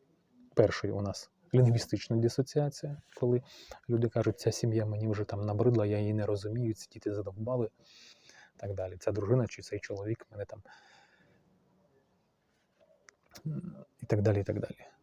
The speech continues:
турбує. У такій розмові один на один. І другий — це тілесний,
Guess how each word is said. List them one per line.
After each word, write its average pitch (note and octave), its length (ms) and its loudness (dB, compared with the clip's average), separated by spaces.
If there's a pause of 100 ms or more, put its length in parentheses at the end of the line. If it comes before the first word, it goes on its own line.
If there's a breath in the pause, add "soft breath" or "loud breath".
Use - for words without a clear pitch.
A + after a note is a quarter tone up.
(540)
турбує. G#2 500 0 (1160)
У A2 100 -2
такій - 280 4
розмові A2 480 6 (200)
один G2+ 280 0
на G2 100 -2
один. G#2+ 300 2 (2250 loud breath)
І F3+ 220 10
другий — C#3 380 8
це A#2 140 6
тілесний, F#2+ 520 -2